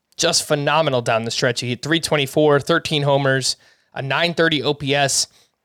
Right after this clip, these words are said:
in fifty-six games with the Nationals. We'll see if he can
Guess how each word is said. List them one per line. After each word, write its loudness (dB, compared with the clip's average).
in 0
fifty-six -2
games -4
with -4
the -12
Nationals. -2
We'll -8
see -2
if -6
he -2
can -4